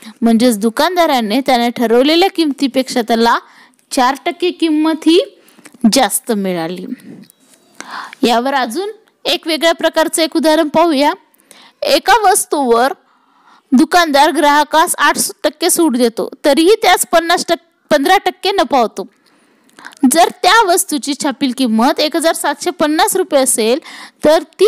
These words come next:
वस्तू दुकानदाराने किती कम-, किती किमतीला खरेदी केली असेल? पहा, वस्तूची छापील किंमत एक हजार सातशे पन्नास आहे आणि त्याने शेकडा सूट ही आठ दिलेला आहे.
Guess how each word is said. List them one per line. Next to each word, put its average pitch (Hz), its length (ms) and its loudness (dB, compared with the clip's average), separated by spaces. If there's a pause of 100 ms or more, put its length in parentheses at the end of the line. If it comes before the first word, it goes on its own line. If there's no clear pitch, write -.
(120)
वस्तू 240 540 -4 (340)
दुकानदाराने 285 840 -2 (120)
किती 330 240 2
कम-, 359 280 -2 (380)
किती 330 240 0
किमतीला 311 600 -2
खरेदी 240 360 -2
केली 208 340 -4
असेल? - 340 -2 (680)
पहा, 294 240 2 (460)
वस्तूची 359 560 0 (100)
छापील 349 360 -2
किंमत 349 500 -2
एक 285 180 -4
हजार 294 180 0
सातशे 302 360 -2
पन्नास 277 460 0
आहे 277 220 -2
आणि 269 260 0
त्याने 262 240 0 (100)
शेकडा 262 360 -2
सूट 302 360 -2 (540)
ही 294 220 0 (760)
आठ 247 240 0
दिलेला 214 440 -2
आहे. 185 300 -4